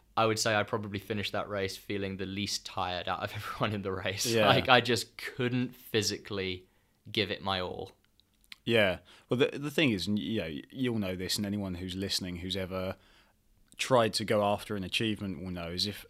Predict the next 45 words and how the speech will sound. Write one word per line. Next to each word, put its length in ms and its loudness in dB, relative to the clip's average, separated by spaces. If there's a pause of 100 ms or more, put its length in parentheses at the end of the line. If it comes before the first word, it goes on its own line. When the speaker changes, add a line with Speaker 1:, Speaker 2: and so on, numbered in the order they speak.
Speaker 2:
is 140 -4
if 100 -4
you 80 0
get 300 4
into 300 -2
it 100 0
and, 80 -2
you, 100 -4
you 120 -6
know, 40 -8
your 160 -8
heart's 380 0
not 160 -4
in 80 -2
it, 80 -4
as 140 -6
it 100 -6
were, 140 -8
you 160 -2
won't, 320 2 (340)
you 100 -4
know, 180 -6 (140)
you, 240 0
you 160 2
won't 220 4 (100)
even, 220 4 (380)
you, 160 4
you 360 8
won't 440 6
be 100 2
able 160 2
to 60 -4
dig 340 -2
the 100 -4
deepest 560 -2
at 140 -6
the 140 0
end 500 -2 (220)
because, 260 2
Speaker 1:
No, 100 0
Speaker 2:
'cause 120 0
there 100 6
won't 180 4
Speaker 1:
exactly. 200 0
Speaker 2:
be, 40 -16